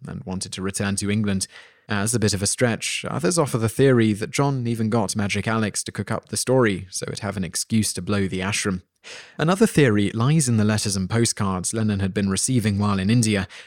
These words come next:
These mailings were from an odd Japanese performance artist named Yoko Ono. The feminine scrawled mailings contained enigmatic lines of poetry like, "Look up at the sky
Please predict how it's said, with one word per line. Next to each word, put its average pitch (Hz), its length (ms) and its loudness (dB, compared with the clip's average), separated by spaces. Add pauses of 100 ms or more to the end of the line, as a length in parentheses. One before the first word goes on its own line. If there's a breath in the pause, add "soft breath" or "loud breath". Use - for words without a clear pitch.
(140)
These 170 220 2
mailings 101 500 0
were 110 80 -4
from 120 160 -2
an 120 120 0
odd 110 320 -4
Japanese 101 460 -2
performance 113 500 0
artist 95 560 -6
named 104 280 -2
Yoko 101 420 -4
Ono. 101 360 -2 (440 loud breath)
The - 80 2
feminine 160 380 6
scrawled 123 420 2
mailings 107 480 0
contained 104 540 -2
enigmatic 101 540 -2
lines 104 340 -2
of 95 100 -6
poetry 113 500 0
like, 110 360 -2 (320 loud breath)
"Look - 120 -12
up - 120 -6
at - 80 -8
the - 80 -10
sky 110 480 -4